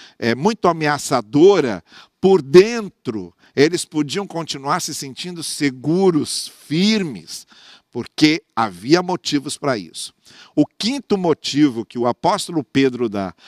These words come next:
para que nos sintamos seguros é porque Cristo levou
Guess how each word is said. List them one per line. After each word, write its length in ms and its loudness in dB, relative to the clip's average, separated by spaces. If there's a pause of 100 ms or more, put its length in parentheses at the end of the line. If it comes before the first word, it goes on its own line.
(100)
para 160 -2
que 120 -8
nos 160 -8
sintamos 480 -2
seguros 760 2
é 160 2
porque 540 0 (440)
Cristo 640 0
levou 600 2